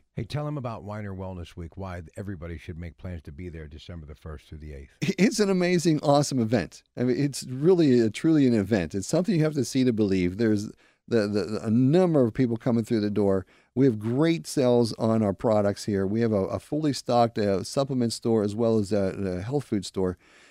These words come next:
Speaker 2: We have a free vegetarian buffet. We have free speakers. These are speakers that people would pay good money to go to at any other event. They, they come in free, uh, from eleven A M until two or three P M every day,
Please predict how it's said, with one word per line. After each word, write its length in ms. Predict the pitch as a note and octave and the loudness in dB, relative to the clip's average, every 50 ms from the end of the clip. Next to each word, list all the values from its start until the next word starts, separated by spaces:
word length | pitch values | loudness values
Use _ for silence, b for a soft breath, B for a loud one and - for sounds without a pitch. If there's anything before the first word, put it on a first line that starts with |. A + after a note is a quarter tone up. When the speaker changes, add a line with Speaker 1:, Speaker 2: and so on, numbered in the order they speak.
| b b b b | b b b b
Speaker 2:
We 160 | C#3 D3+ E3 | 0 0 0
have 420 | D3 C#3 D#3 E3 D3 C#3 C3 B2+ | 0 0 -2 0 0 0 -2 -2
a 140 | A#2 A2+ A2+ | -2 -2 -2
free 260 | G#2+ - - E3 D#3+ | -4 -2 -2 0 0
vegetarian 580 | D3+ C3+ C#3 C#3 C3 C3 B2 - C#3 C3 B2+ A#2+ | 2 2 2 0 0 0 0 0 2 2 2 0
buffet. 420 | A#2 A2+ - A#2+ F#2+ F2+ G2 - _ _ _ _ _ _ _ _ _ _ - | 0 0 2 2 2 2 0 -4 _ _ _ _ _ _ _ _ _ _ 0
We 80 | C3 | 2
have 140 | C3 B2 - | 2 2 0
free 180 | - E3+ E3 D#3 | 0 -2 -2 -2
speakers. 540 | - - - E3 D#3+ - - C#2+ D#2 F2 | -2 -2 -4 -4 -4 -2 -4 -6 -6 -4
These 180 | - A#2+ D#3 F#3 | -6 -6 -4 -4
are 80 | A#3 F#3 | -6 -6
speakers 440 | - - F3 F3 - E3 D3 B2+ | -6 -6 -6 -6 -4 -4 -4 -2
that 120 | C3 A#2+ A#2+ | -2 -4 -4
people 220 | D3 D3 D#3+ C3 | -4 -4 -2 -2
would 140 | B2+ A#2+ A2+ | -2 -2 0
pay 140 | - C3 A#2+ | -2 -2 -2
good 180 | A2+ B2 A#2 | 0 -2 -2
money 260 | A2+ B2 C3 C#3 C3 A2+ | 0 0 0 0 0 0
to 40 | |
go 180 | G2+ G#2+ G#2 G#2 | 0 0 0 0
to 300 | - - B2 A2 G#2 G2+ | 0 0 0 2 2 2
at 120 | G2 G2+ | 2 2
any 240 | G#2+ A2+ A#2 A#2 A2+ | 0 0 0 0 0
other 180 | A2 A2 G2 F2+ | 0 0 -2 -2
event. 380 | F2 F#2+ C3 C#3 A#2+ G2 - _ _ _ _ _ _ - | -2 -2 -2 -2 -2 -4 -6 _ _ _ _ _ _ -4
They, 140 | B2 C#3 D3+ | -2 -2 0
they 200 | - - A#2+ C3+ | 0 0 0 -2
come 240 | C3 - - D3 C#3+ | -2 -2 -2 -2 0
in 120 | C#3 B2+ | 0 -2
free, 360 | - - D#3+ D#3 B2+ G2 F#2+ - - | -2 -2 -2 0 0 0 -2 -4 -6
uh, 220 | - G2+ G2+ G2 | -6 -4 -4 -4
from 200 | F#2 - A#2+ G#2 | -4 -2 -2 0
eleven 320 | G2 G2+ G#2+ A#2+ C3+ C#3 C3 | 0 2 2 2 2 2 2
A 200 | C3 C3 C3 C3+ | 2 2 2 0
M 160 | D3 - C#3 | 0 0 -2
until 340 | A#2+ G#2 - - A#2+ A2 G#2+ | -4 -4 -2 2 2 2 2
two 260 | G#2 - - C3+ C3+ | 2 0 0 2 2
or 60 | C3 | 2
three 220 | B2 - C#3 C3+ B2+ | 0 0 -2 -4 -4
P 240 | - - C3 A#2+ | -4 -4 -4 -2
M 120 | A#2+ B2 A#2 | -2 -2 -2
every 220 | A2 A#2 A#2+ A#2 | -2 0 0 0
day, 300 | A2 A#2 A2+ A#2 A#2 A#2 | 0 2 2 0 0 -2